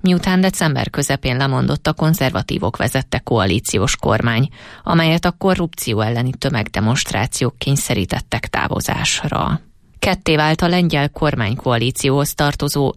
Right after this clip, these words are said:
Lengyelország kétezer-ötven párt. Képviselőinek egy része Centrum néven új frakciót alapít, jelentette be a klímaügyi miniszter. De továbbra is lojális partnerséget ígérnek Donald Tusk kormányának.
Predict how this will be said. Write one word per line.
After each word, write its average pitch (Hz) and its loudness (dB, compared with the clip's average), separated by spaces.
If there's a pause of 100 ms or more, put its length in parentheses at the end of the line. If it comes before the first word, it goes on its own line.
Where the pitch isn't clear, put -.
Lengyelország 156 2
kétezer-ötven 113 -2
párt. - -2 (380)
Képviselőinek 165 0
egy 170 0
része 170 0
Centrum 143 0
néven 107 2
új - 0
frakciót - -2
alapít, 120 0 (340)
jelentette 147 0
be 160 2
a 156 2
klímaügyi - -2
miniszter. 113 0 (180)
De 170 2
továbbra 170 2
is 170 2
lojális 151 2
partnerséget 127 -2
ígérnek 131 0
Donald 139 0
Tusk - -6
kormányának. 110 0